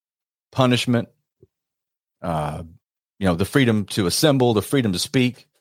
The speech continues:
Can we all agree with, can that be a, a set of politics? But, you know, they won't leave you alone because there's an agenda here. It's called cultural Marxism.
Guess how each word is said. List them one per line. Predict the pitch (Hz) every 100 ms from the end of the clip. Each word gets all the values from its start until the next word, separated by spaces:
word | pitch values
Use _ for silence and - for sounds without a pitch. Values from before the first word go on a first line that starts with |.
| _ _ _ _
Can | 127
we | 120 127
all | 131
agree | 120 104 127
with, | 120 101
can | 101 113
that | 135 147
be | 165
a, | 156 - 69 -
a | 82 120 123 107 _ -
set | - 156
of | 135
politics? | - 135 151 160 160 -
But, | 135 117 - _ _ _ _
you | 170
know, | 175
they | 190
won't | 202 185
leave | 170 113
you | 98
alone | 80 71 - _ _ _ _ _
because | 131 156 139
there's | 147
an | 139
agenda | 135 123 160 117
here. | 95 98
It's | 92
called | 123 107
cultural | 135 120 - 107
Marxism. | 107 123 - 85 73 73